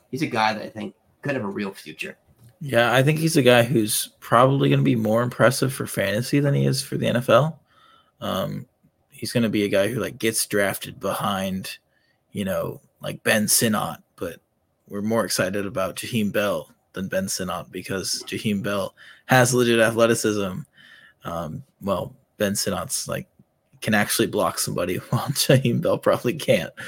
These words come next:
Speaker 2: But, um, in terms of catching the ball, we'd rather have the athleticism than the blocking ability, and that's what gets us
Speaker 1: Yeah.
Speaker 2: fantasy points, so.
Speaker 1: I, I, I think you're right. I think it's a likely outcome. Like, I don't think he's a day two draft pick,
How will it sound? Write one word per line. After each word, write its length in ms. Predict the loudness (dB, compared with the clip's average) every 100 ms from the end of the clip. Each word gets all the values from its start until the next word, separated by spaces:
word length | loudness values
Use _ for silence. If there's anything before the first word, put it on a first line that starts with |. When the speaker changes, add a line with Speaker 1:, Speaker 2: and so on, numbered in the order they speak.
| -6 -6 2
Speaker 2:
But, 320 | 4 4 0 -20 -16 -14 -14 -4
um, 320 | -2 0 -4 -10 -6
in 80 | 2
terms 200 | 4 4
of 40 | 4
catching 320 | 2 2 -4
the 60 |
ball, 200 | -2 -2
we'd 140 | -2 0
rather 220 | 2 2
have 260 | 4 2 4
the 140 | 0
athleticism 640 | -2 -2 -2 -2 -6 -6 -4
than 200 | -2 -2
the 80 | -4
blocking 440 | -2 -4 -6 -8
ability, 600 | -6 -6 -6 -6 -8 -10 -18 -18 -8
and 100 | -4
that's 200 | -4 -4
what 80 |
gets 160 | -2 0
us 100 | 2
Speaker 1:
Yeah. 80 | 2
Speaker 2:
fantasy 380 | 0 0 -4 -6
points, 340 | -6 -8 -6
so. 240 | -6 -6 -8 _ _ _ _ _ _ _ _
Speaker 1:
I, 80 | -10
I, 320 | -6 -6 -6 -4
I 60 |
think 200 | -2 2
you're 100 | 4
right. 300 | 4 4 2
I 20 |
think 120 | 0 -4
it's 80 |
a 60 | -2
likely 440 | -2 -2 -2 -4
outcome. 480 | -4 -4 -6 -8 -8
Like, 220 | -6 -8 -2
I 120 | 0
don't 220 | 2 0
think 200 | 0 -2
he's 180 | 0 -2
a 60 | -2
day 240 | -2 -2
two 180 | 0 -2
draft 380 | -4 -10 -14 -10
pick, 320 | -10 -10